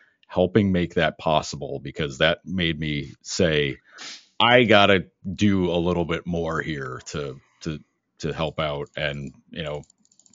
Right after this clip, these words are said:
I don't, I don't know, impress everybody." I don't know, but it made it possible for me to, uh, to, to pony up the, uh, the bucks to, to fly out there. So thank you to everybody who's already subscribed th-,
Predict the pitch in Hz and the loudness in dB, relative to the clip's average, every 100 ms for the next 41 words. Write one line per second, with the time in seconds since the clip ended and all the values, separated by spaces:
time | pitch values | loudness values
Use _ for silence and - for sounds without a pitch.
0 | _ _ _ 76 73 - - 73 67 - | _ _ _ -14 -14 -12 -8 -8 -8 -6
1 | 90 92 104 110 131 123 117 123 123 120 | -8 4 6 8 6 6 8 8 8 6
2 | 90 82 78 80 71 - - - 123 131 | 4 4 4 2 -2 -6 -16 2 6 6
3 | 135 143 151 98 - 98 98 95 92 85 | 8 8 8 4 2 4 4 4 0 0
4 | 87 80 71 - 80 73 69 64 - - | -2 -2 -4 -8 -8 -6 -6 -6 -10 -12
5 | 78 71 _ - - - 87 85 78 - | -12 -12 _ -10 -10 -4 -4 -2 -4 -6
6 | 80 73 71 73 - 143 - 80 71 - | -6 -6 -6 -6 -6 -6 -8 -8 -10 -12
7 | - 76 69 69 67 69 65 - 71 62 | -12 -8 -6 -6 -8 -10 -12 -10 -10 -10
8 | - - - _ 104 127 120 107 - 190 | -16 -20 -20 _ 4 6 8 6 6 2
9 | 87 87 82 82 71 76 85 82 - 78 | 0 0 0 -2 -4 -2 -2 -2 -6 -10
10 | - 80 73 65 69 | -2 -2 -2 -6 -12